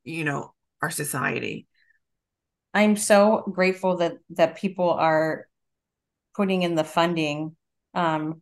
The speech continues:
Speaker 2: for this type of work. And my guess is if the term is an Illinois term, it's probably a national term as
Speaker 1: Yeah, I
Speaker 2: well.
Speaker 1: think so.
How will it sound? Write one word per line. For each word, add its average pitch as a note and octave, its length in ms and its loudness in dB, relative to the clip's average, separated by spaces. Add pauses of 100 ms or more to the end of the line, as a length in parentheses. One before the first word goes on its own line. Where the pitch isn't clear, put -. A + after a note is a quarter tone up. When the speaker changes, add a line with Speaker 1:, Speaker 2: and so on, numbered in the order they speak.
(480)
Speaker 2:
for F#3+ 100 2
this F3 180 0
type F3+ 240 -4
of D#3 60 -4
work. D#3 240 0
And F3 100 0
my F3 140 4
guess F3 400 0
is D#3 340 -4
if F3 180 -2
the E3 120 -2
term E3+ 400 0
is D#3+ 220 -2
an D#3+ 100 -2
Illinois D#3+ 380 2
term, D#3 260 -4
it's C#3+ 100 -8
probably D3+ 320 0
a C#3+ 40 -2
national C#3 460 -2
term C#3 300 -6
as B2 80 0
Speaker 1:
Yeah, E3 100 6
I - 60 4
Speaker 2:
well. F3+ 100 -2
Speaker 1:
think E3 200 0
so. D3+ 420 2